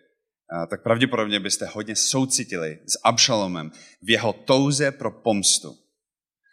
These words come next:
A Abšalom vymyslí plán, přesvědčí Davida, on řekne, eh, Da-, Davidovi,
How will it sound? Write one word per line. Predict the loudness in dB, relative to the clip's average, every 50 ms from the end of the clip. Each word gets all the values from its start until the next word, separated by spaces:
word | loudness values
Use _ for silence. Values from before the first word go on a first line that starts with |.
| -12 -4 -2
A | 0
Abšalom | 0 2 2 4 4 4 4 2 0 0 -2 0
vymyslí | 2 2 4 4 4 4 2 0 -4
plán, | -4 -2 -2 0 0 -2 -6 -10 -12 -14 -16 _ _ _ _ _ _ _ _ _ _ _
přesvědčí | 2 2 4 4 4 4 2 2 0 4
Davida, | 4 4 4 4 4 2 0
on | 0 -2
řekne, | -4 -6 -4 -6 -8 -8 -10 -18 -12 _
eh, | 0 2 2 2 2 0 -2 0
Da-, | 0 0 0 2
Davidovi, | 2 0 2 2 -2 -2 -4 -4